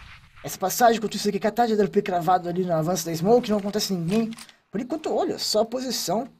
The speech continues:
dos dois jogadores do C L G, né? Tá interessante aqui o totem de alturas bastante diferenciadas. Podia surpreender a Cade, mas não vai ser o caso. Eles já vão se movimentando em direção a B agora.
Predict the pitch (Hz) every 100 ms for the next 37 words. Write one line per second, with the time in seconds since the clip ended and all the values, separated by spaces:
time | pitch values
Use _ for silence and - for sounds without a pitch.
0 | - 320 156 - 285 415 339 190 254 294
1 | 381 415 453 156 156 143 - 226 - 453
2 | - - 320 403 220 233 240 - 220 233
3 | 226 226 - _ _ _ _ _ _ _
4 | _ - 214 202 196 214 151 - 180 -
5 | - 240 320 254 240 226 220 170 170 196
6 | 214 - - _ _ _ _ _ _ _
7 | _ - - - - - - - - -
8 | - - - - - - - - - 160
9 | 151 190 214 220 185 170 220 - 180 185
10 | 175 165 170 190 170 175 - 180 160 170
11 | 160 160 - - - - - _ _ _
12 | - 147 156 151 165 165 180 165 165 170
13 | 175 180 160 190 180 147 180 151 147 139